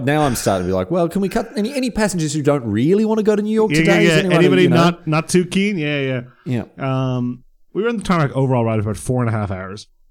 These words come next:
Speaker 1: Did you get to leave the plane?
Speaker 2: Nope.
Speaker 1: Oh,
Speaker 2: Um,
Speaker 1: goodness.
Speaker 2: and at one point, the pilot comes on, and this is the part I really wanna talk about, where he's like, "Okay, guys, here's the deal. I've been a pilot forty years.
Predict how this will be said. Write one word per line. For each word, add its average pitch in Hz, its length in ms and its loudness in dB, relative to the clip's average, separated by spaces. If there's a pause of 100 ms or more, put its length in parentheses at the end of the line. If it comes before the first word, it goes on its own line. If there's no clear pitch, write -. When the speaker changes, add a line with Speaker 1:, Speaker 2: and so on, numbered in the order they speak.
(240)
Speaker 1:
Did 104 120 -6
you 98 60 -8
get 117 120 -4
to 113 100 -6
leave 98 160 0
the - 60 -6
plane? 95 400 -6 (420)
Speaker 2:
Nope. 123 320 -6 (580)
Speaker 1:
Oh, - 60 -16
Speaker 2:
Um, 113 680 -2
Speaker 1:
goodness. 107 220 -4 (460)
Speaker 2:
and 127 560 -2 (160)
at 120 160 -6
one 135 200 0
point, 107 260 -2
the 85 60 -10
pilot 117 340 -4
comes 104 180 -4
on, 101 140 -4
and 101 80 -2
this 113 100 -2
is - 60 -6
the 117 60 -4
part 107 160 -2
I 92 40 -6
really 98 140 -2
wanna 95 140 -2
talk 90 80 -4
about, 87 140 -8
where 95 60 -8
he's 101 120 -6
like, 123 120 -10
"Okay, 190 180 0
guys, 135 260 0
here's 170 180 0
the 123 60 -8
deal. 95 240 -4 (840)
I've 190 140 0
been 277 60 4
a 233 40 2
pilot 156 220 2
forty 143 320 2
years. 107 400 -2